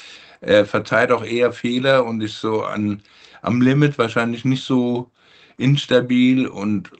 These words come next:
und unberechenbar wie, wie ein Red Bull. Also Lindblad, der noch nie in Zandvoort übrigens war, einen super Job gemacht. Auch Tsunoda, muss ich sagen,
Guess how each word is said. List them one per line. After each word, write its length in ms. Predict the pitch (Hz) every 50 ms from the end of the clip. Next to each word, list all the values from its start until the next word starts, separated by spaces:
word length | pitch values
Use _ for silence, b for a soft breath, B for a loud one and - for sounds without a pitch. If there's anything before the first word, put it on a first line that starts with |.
| -
und 400 | 101 107 107 101 98 90 - -
unberechenbar 880 | - 123 139 135 127 113 117 113 110 - 131 120 110 110 110 110 107 107
wie, 180 | 110 110 110
wie 80 | 107 113
ein 60 | 104
Red 260 | 104 101 110 104 104
Bull. 320 | - 110 107 113 123 170 185 - b b b b b b b b b b
Also 220 | - 110 110 117
Lindblad, 440 | 113 110 120 123 147 143 135 131 131
der 80 | 127 120
noch 140 | 120 120 127
nie 80 | 156 180
in 100 | 180 -
Zandvoort 400 | - 135 131 127 - - 135 135
übrigens 320 | 135 143 147 147 143 143
war, 160 | 143 135 127
einen 100 | 117 107
super 280 | 107 131 127 - 123 123
Job 220 | - 131 131 127
gemacht. 220 | - 170 165 139 139
Auch 120 | 143 143
Tsunoda, 520 | - - 131 131 131 147 170 190 180 170
muss 300 | 160 151 143 147 147 151
ich 100 | 147 139
sagen, 400 | - 135 135 135 135 135 139 143